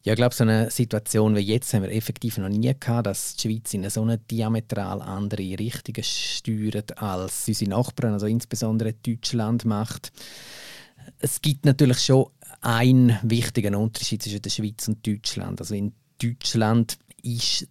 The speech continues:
die Situation vor allem bei den, bei den Intensivpflegeplätzen in den Spitälern relativ prekär. Da sind wir ja noch relativ gut unterwegs in der Schweiz. Es ist auch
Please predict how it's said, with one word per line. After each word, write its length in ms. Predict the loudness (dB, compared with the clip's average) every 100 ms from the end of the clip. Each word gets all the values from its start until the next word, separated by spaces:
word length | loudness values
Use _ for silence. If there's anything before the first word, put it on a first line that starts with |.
| 0
die 80 | 0
Situation 840 | 0 -4 -2 2 4 6 6 4
vor 160 | 2 -2
allem 320 | 0 2 2
bei 120 | 0
den, 360 | 0 0 -2 -2
bei 100 | -4
den 140 | -2
Intensivpflegeplätzen 1800 | -2 -2 -4 -2 -2 -4 -6 -8 -8 0 0 2 0 -2 -2 -2 -2 -8
in 40 | -6
den 80 |
Spitälern 680 | -8 -8 -12 -6 -2 0 -2 -4 -8 -4
relativ 460 | -2 -2 -4 -6
prekär. 500 | -8 -8 -6 -8 -8 -12 -18 -20 -4
Da 180 | 2 4
sind 240 | 4 4 4
wir 80 |
ja 120 | 2 2
noch 140 | 0
relativ 440 | 0 -4 -6 -8
gut 280 | 0 0 2
unterwegs 500 | 0 0 0 -2 -2
in 60 | -6
der 60 | -4
Schweiz. 320 | -2 -4 -4
Es 100 | -4
ist 160 | -2
auch 200 | -2 -2